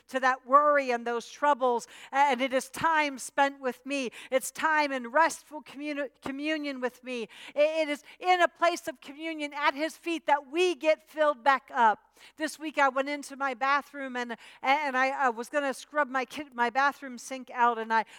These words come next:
I got in the, the laundry room closet. I have a bucket of cleaning supplies in there, and I reached in to get a sponge, and,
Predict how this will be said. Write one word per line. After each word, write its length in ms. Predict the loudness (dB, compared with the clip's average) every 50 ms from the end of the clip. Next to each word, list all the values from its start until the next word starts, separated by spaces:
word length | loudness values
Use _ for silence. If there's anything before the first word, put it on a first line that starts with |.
| -12 -8
I 80 | -6 0
got 240 | 4 4 4 4
in 140 | 4 2 0
the, 200 | 2 2 2 2 2
the 80 | -2 -4
laundry 460 | -2 0 0 0 0 -2 -4 -8 -8
room 240 | -4 -4 -6 -6 -6
closet. 500 | -14 -6 -2 4 4 4 4 2 0 0
I 100 | 0 2
have 140 | 2 0 -2
a 60 | -2
bucket 340 | -2 -2 -2 -2 -2 -4 -10
of 100 | -10 -10 _
cleaning 340 | -10 -10 -8 -8 -10 -10
supplies 640 | -12 -12 -14 -12 _ -4 -2 -2 -2 -2 -4 -6 -8
in 180 | -10 -8 -6
there, 300 | -4 -4 -2 0 0 0
and 160 | 0 -2 -4 -12 _ _ -20 -20 -20 -10 -4
I 120 | -2 -2
reached 400 | -2 -2 -6 -10 -10 -12 -18 -18
in 260 | -12 -8 -8 -8 -8
to 100 | -10 -12
get 200 | -6 -4 -4 -4
a 60 | -4 -6
sponge, 720 | -8 -14 -10 0 2 2 2 2 -2 -6 -12 -20 -18 -18 -18
and, 120 | -18 -18